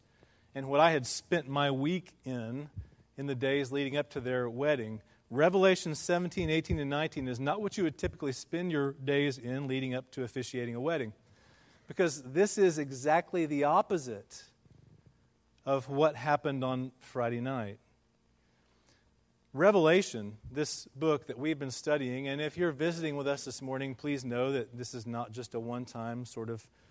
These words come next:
sermon. This is a part of a series. We've been leading up to this for quite a while. The book of Revelation is apocalyptic in its genre, and a part of what that means is that it brings to you a whole string of striking images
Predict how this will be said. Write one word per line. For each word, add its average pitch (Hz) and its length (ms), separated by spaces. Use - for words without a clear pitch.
sermon. 127 520
This 143 140
is 143 140
a 131 40
part 156 280
of 123 80
a 117 40
series. 127 680
We've 120 160
been 123 160
leading 131 240
up 135 140
to 117 80
this 117 180
for 113 100
quite 131 320
a 113 60
while. 123 400
The 143 80
book 196 180
of 151 80
Revelation 151 560
is 123 160
apocalyptic 135 1080
in 123 100
its - 320
genre, 120 720
and 139 240
a 131 60
part 170 240
of 131 100
what 139 120
that 123 160
means 151 480
is 131 320
that 135 180
it 127 160
brings 196 440
to - 140
you 131 440
a 143 140
whole 185 240
string 185 640
of 113 100
striking 165 920
images 123 920